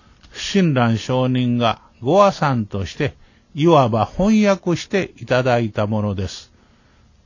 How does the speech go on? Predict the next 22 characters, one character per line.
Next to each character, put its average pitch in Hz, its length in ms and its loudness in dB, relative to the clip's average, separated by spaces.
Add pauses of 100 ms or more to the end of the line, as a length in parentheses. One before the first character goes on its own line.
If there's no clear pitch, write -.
(280)
さ 143 240 -2
て、 156 160 4
本 170 300 2
願 160 260 4
力 143 220 0
に 143 180 0
会 139 320 0 (240)
う 120 40 -4
の 185 160 0
は 139 160 0
こ - 260 -2
の 170 160 4
世 92 180 0
で、 135 180 -4 (420)
私 196 400 2
が 165 200 6
会 139 80 4
う 151 40 2
の 143 120 2
で 101 140 -2
す 110 100 -6
ね。 143 240 -2